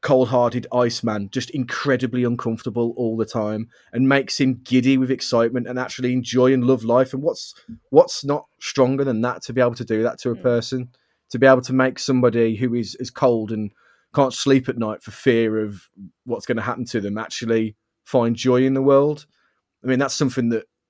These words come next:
Speaker 1: we should all aim to do with somebody else. And she, she does it, and she's a, she's a twelve-year-old girl.
Speaker 2: Yeah.
Speaker 1: There's nothing stronger than that.
Speaker 2: Mm.
Speaker 1: Then taking the fact that she's just a fucking badass in general,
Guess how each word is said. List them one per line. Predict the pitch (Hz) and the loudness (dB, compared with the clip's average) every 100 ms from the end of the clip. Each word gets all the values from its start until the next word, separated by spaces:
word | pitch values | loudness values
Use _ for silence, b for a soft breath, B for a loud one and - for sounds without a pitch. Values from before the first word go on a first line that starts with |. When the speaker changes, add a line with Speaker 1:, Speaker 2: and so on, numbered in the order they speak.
| _ _ - | _ _ -8
Speaker 1:
we | 123 | -6
should | 123 117 | -2 0
all | 120 127 | 2 2
aim | 123 127 123 | 2 2 -2
to | 123 | -2
do | 123 | 0
with | 127 123 | 0 -2
somebody | 131 127 123 | 0 2 4
else. | 127 127 | 4 4
And | 127 | 0
she, | - 139 131 | -4 -4 0
she | 160 | -2
does | 131 143 | 2 2
it, | 147 | 0
and | 143 | -4
she's | 151 135 | -4 -4
a, | 127 | -8
she's | - 139 | -10 -12
a | 135 | -4
twelve-year-old | 147 127 131 120 104 | -2 -2 0 0 0
girl. | 113 117 127 | 0 0 -2
Speaker 2:
Yeah. | 165 - _ | -6 -20 _
Speaker 1:
There's | 143 | 0
nothing | 147 147 | 2 2
stronger | - 127 117 123 | 0 0 2 2
than | 127 | 2
that. | 127 131 | 2 0
Speaker 2:
Mm. | - B B B B B _ _ _ | -6 B B B B B _ _ _
Speaker 1:
Then | 123 156 | 4 6
taking | 156 151 143 | 6 4 2
the | |
fact | 143 117 | 0 -4
that | 120 | -4
she's | - 113 - _ _ _ - | -2 -2 -4 _ _ _ -16
just | 117 | -14
a | - | -6
fucking | 135 123 | -4 -2
badass | 113 113 113 120 | 0 0 0 -4
in | 104 | 0
general, | 120 110 101 92 | 0 0 -4 -8